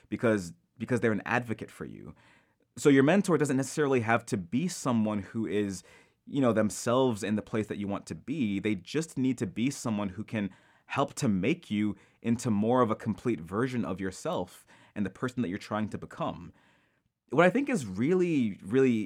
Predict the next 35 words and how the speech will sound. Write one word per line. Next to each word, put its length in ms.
interesting 480
about 380
what 220
you're 140
describing 760
when 180
you, 280
when 160
you 80
were 80
talking 320
about, 380
you 80
know, 80
Black 300
mentors 280
in 80
particular, 640
is 140
this 140
idea 360
that 340
not 380
every 320
Black 380
person 380
is 160
going 280
to 480
be 300
a 100
good 200
mentor 260
for 220
you. 260